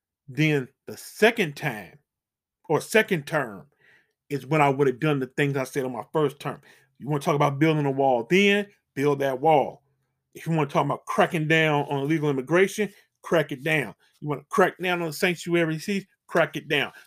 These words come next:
But you should do that in the second half. You gotta understand, we live in a country where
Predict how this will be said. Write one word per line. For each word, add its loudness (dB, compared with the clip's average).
But -20
you -14
should 2
do -2
that 0
in -10
the -14
second -6
half. -14
You -6
gotta 4
understand, -6
we -6
live 0
in -6
a -6
country -10
where -10